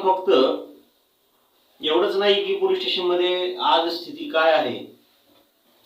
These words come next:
सीसीटीव्ही आहेत का नाही, त्याची अंमलबजावणी होती का नाही,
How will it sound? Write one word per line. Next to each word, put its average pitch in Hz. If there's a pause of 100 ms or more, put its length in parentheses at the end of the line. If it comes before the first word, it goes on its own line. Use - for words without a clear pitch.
(800)
सीसीटीव्ही 151
आहेत 147
का 147
नाही, 120 (100)
त्याची 123
अंमलबजावणी 131
होती 120
का 92
नाही, -